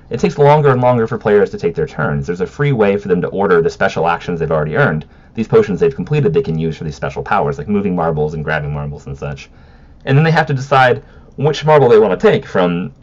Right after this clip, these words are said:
I think, like, fifty different choices on five different racks. Whichever's gonna give them the most marbles they can get and the right marbles they wanna get, 'cause there's four different colors.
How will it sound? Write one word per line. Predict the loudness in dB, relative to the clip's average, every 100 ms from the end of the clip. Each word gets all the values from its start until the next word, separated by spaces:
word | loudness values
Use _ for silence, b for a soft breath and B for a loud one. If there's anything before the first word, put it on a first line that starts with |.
| -12
I | -8
think, | -4 -4
like, | -4
fifty | -4 -2 0
different | -2 -2 -2
choices | -2 -2 -6
on | -4
five | 0 0
different | -2 -6
racks. | -4 -4 -6 -14 -20 b b b b -4
Whichever's | 2 4 4
gonna | 2
give | 0 2
them | 2 0 -4 -8 -2
the | 2
most | 4 4 2
marbles | 0 0 2
they | 0
can | 0
get | -2 -2
and | -2
the | -2
right | -2 -2
marbles | -2 -2 -2
they |
wanna | -2 -2 -2
get, | -6
'cause | -8
there's | -8 -2
four | -2
different | -2 -6
colors. | -4 -4 -6